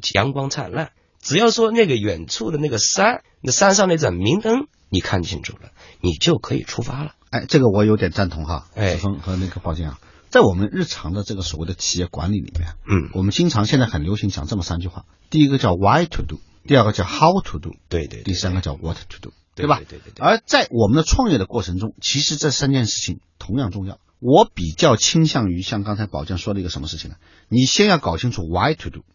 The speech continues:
Speaker 2: 那个方向是哪里？
Speaker 1: 没错，没错，
Speaker 2: 对吧？
Speaker 1: 没错，没错。
Speaker 2: 我只要清晰地认定了我那个方向，我知道那个目标灯塔在哪里的情况下，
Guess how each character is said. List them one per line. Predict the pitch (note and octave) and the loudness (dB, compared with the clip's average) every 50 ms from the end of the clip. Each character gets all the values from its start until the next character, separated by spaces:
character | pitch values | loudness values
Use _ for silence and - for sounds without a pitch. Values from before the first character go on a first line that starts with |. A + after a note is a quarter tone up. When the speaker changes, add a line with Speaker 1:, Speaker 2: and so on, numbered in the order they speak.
| _ _ - | _ _ -14
Speaker 2:
那 | - | -12
个 | E3+ D#3+ | -10 -6
方 | - - B3 C4+ E4 F#4+ | 2 2 4 4 4 2
向 | - G4 G3+ D#3 - | 0 0 0 0 -2
是 | - B2+ A2+ | -8 -10 -10
哪 | F2+ D2 E2 | -10 -12 -12
里？ | D#2 | -8
Speaker 1:
没 | E2 A2 A#2 D3 | -4 -4 -2 -2
错， | D#3 - D#3+ C3+ A2+ | -4 -6 -6 -8 -6
没 | G#2+ G#2 G#2+ | -8 -8 -8
错， | G#2 - G3+ | -4 -2 2
Speaker 2:
对 | G#3+ | 2
吧？ | F#3 | 2
Speaker 1:
没 | - F2+ | 2 0
错， | - - F#2+ | -10 -16 -16
没 | E2+ E2 - | -16 -8 -2
错。 | D3 G3+ | 2 2
Speaker 2:
我 | C4+ | 2
只 | - - - B2+ C3 | 2 0 -2 0 2
要 | D#3 G3 G3+ - - _ _ _ | 4 4 4 2 0 _ _ _
清 | - - - - C4 C4 C#4 C4 | -4 -4 -2 0 2 2 2 2
晰 | C4 - - B3 | 2 0 -2 0
地 | A3 F#3 - | 0 0 0
认 | - C4 C4 F#3+ D#3+ D3+ | 0 -2 0 0 0 0
定 | E3+ E3 C3+ | -2 -2 -2
了 | A#2 G2+ | -2 -2
我 | F2 D#2+ E2 | -4 -6 -8
那 | F#2+ | -8
个 | A#2 B2 | -8 -8
方 | - - G#3 B3+ | -4 -4 -2 -2
向， | C4 - - - | 0 -2 -2 -4
我 | - A2+ A2 | -4 -6 -6
知 | A2+ - - G#3+ | -6 -6 -4 0
道 | A3+ G3 | 0 0
那 | F3+ F#3 | 0 0
个 | F#3+ | -2
目 | G3+ A3 C4+ C4 F#3+ | -2 0 0 0 0
标 | - - G3 F#3+ - - | 0 0 0 0 0 0
灯 | - C4+ C4+ C#4+ C#4+ | 0 0 2 2 0
塔 | - - - F#2+ | -2 -2 -6 -4
在 | - B2+ A2+ | -2 -2 -2
哪 | G2 F2 E2+ A2 C#3 | -2 -2 -2 -2 -2
里 | C#3+ G#2+ | -2 -4
的 | E2 E2 | -6 -6
情 | - - G#2+ A#2 | -6 -6 -4 -2
况 | C#3+ D#3 D3 | 0 0 2
下， | D#3 F3+ - | 2 0 0